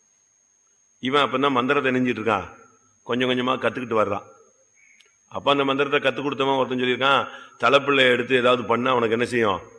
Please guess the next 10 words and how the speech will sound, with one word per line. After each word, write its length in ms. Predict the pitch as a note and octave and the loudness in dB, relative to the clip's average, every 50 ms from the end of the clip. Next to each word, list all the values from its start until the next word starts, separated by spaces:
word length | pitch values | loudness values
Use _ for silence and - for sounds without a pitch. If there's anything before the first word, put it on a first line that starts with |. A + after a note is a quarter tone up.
| _ - - | _ -8 -6
மந்திரம்லாம் 600 | G#2+ A2+ A#2 C3 B2 A#2+ B2 B2 B2 A2 F#2 - | -4 0 0 0 2 2 2 2 0 0 -2 0
டாப்ல 340 | - A#2 B2+ B2+ B2+ B2 A2+ | 0 0 0 0 0 -4 -2
போயிடுவேன்னு" 360 | G2 A2+ A2+ A2 A2+ A#2 A#2+ | 0 -2 -2 0 0 -2 -2
சொல்லி 180 | A2+ A#2 A2 A2 | -2 -4 -6 -4
கொடுத்துருக்கான். 400 | G#2+ G2+ G2 G2+ F#2 F#2+ F#2 - _ _ _ _ _ _ _ _ _ _ _ _ _ _ _ _ _ _ | -6 -6 -6 -6 -8 -8 -10 -12 _ _ _ _ _ _ _ _ _ _ _ _ _ _ _ _ _ _
இவன் 340 | - G#2+ A#2+ C3+ D3+ D3+ D3 | -6 -2 2 2 2 4 4
போய் 160 | C#3 C#3+ C#3+ | 4 6 6
அந்த 280 | C3+ B2+ B2 C3 C#3 C#3+ | 6 4 2 4 4 2
வீட்டுல 280 | C#3 C3+ B2+ C3 B2+ | 2 2 0 0 0
உட்கார்ந்துருக்கான். 520 | A2+ - C3 B2+ A#2+ A2 G2+ G2+ F#2 - | 2 2 0 0 0 -2 -2 -4 -6 -6